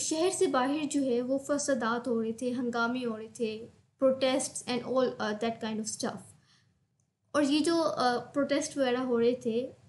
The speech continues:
these were by black people। और इन्हें जो है, वो, अ,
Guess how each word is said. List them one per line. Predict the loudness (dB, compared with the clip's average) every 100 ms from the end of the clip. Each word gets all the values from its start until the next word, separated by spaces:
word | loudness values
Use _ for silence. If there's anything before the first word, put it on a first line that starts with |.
| _ -2
these | 2 2 4
were | 0
by | 2 0 -2 -4 -2
black | 0 0 -4 -10
people। | -10 -10 -16 -16 -20 _ _ _ _ _ _ _ _
और | 2
इन्हें | 6 6 6
जो | 4
है, | 6 6
वो, | 6 4 4 4
अ, | 4 2 2 0